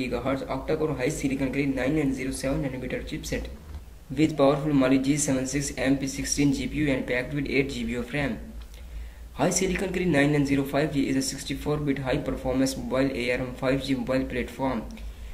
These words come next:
designed by High Silicon, introduced on September twenty nineteen.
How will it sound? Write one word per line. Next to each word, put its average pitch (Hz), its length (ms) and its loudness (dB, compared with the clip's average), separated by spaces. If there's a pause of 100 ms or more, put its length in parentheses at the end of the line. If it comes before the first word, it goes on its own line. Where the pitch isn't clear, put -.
(260)
designed 135 520 4
by 131 160 6
High 131 200 2
Silicon, 147 420 2
introduced 131 560 2
on 127 140 -2
September 127 560 -2
twenty 127 340 -2
nineteen. 120 600 -2